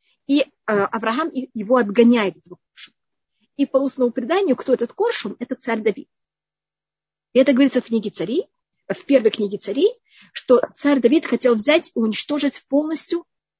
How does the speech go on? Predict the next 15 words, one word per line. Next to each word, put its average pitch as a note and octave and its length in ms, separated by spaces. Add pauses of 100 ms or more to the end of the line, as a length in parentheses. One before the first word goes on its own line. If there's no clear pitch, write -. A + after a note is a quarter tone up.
(220)
эм, F#3+ 340
и A#3 100
амаликитян, G#3+ 600
и B3 40
всех, - 380
всего B3 360
Эдома, F#3 360 (680)
чтобы A#3+ 300
не D4 100
было D#4 140
вообще B3 280
вот A#3+ 120
этого A#3+ 220
понятия B3+ 460
изгнания, A3+ 680